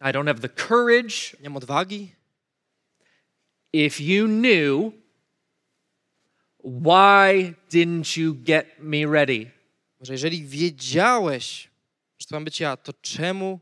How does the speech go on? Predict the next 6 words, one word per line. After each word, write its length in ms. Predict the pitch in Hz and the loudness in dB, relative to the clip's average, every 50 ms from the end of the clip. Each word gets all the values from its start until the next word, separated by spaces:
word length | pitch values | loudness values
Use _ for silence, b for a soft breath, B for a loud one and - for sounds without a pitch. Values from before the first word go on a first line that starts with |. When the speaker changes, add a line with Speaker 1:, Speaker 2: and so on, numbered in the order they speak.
| _ _ | _ _
Speaker 2:
mnie 420 | 135 135 131 135 139 139 135 131 123 | -14 -12 -10 -8 -6 -6 -6 -8 -10
nie 140 | 127 131 127 | -14 -16 -14
przygotowałeś? 800 | - - - 127 - - 117 123 120 113 113 123 - - - _ _ _ _ _ _ _ _ _ _ _ _ _ _ _ _ _ _ _ | -12 -12 -14 -12 -12 -10 -8 -8 -8 -8 -10 -12 -14 -18 -20 _ _ _ _ _ _ _ _ _ _ _ _ _ _ _ _ _ _ _
Speaker 1:
Until 840 | 143 135 131 123 - - - - 202 202 214 220 220 220 214 196 - | -6 -6 -6 -6 -10 -12 -2 0 2 2 2 2 2 0 -2 -4 -6
Moses 680 | - 151 160 156 160 156 131 139 151 143 131 - - - _ _ - - - _ _ - | -4 0 0 2 2 0 0 -2 -4 -4 -4 -8 -12 -16 _ _ -20 -20 -20 _ _ 2
finally 760 | 175 185 220 226 220 196 151 131 117 110 104 107 135 143 | 4 6 6 6 4 2 0 -2 -4 -6 -8 -10 -14 -18